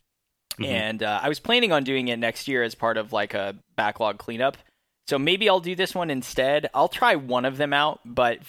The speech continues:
Speaker 2: the, the, like, biggest thing that I've heard and what I, from talking to people who play these Lego games is you don't wanna do them back to back by any means because they're pretty much all identical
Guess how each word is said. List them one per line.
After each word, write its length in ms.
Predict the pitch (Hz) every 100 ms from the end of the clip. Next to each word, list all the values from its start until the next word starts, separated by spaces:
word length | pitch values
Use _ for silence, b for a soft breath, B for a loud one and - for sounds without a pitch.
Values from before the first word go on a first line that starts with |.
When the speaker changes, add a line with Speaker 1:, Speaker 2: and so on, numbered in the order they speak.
| -
Speaker 2:
the, 180 | 147 139
the, 440 | 123 143 139 131 - -
like, 180 | 131 131
biggest 300 | 185 180 -
thing 160 | 156
that 100 | 135
I've 160 | 117 117
heard 380 | 135 123 120 113
and 200 | 107 104 b b _ _ -
what 120 | 135
I, 120 | 120
from 200 | - 131
talking 260 | 127 127 127
to 60 |
people 220 | 117 120
who 140 | 117 113
play 220 | - 123
these 180 | 127 123
Lego 220 | 127 135
games 280 | 131 139 135
is 160 | 127
you 60 | 120
don't 220 | 131 151
wanna 180 | 131 127
do 160 | 117 117
them 200 | 113 107
back 280 | 104 104 -
to 80 |
back 360 | 101 98 120 -
by 120 | 107
any 260 | 85 104 113
means 380 | 123 139 147 -
because 320 | 123 117 110
they're 100 | 113
pretty 300 | - 185 160
much 180 | 127 110
all 140 | 113
identical 640 | 107 101 107 107 127 131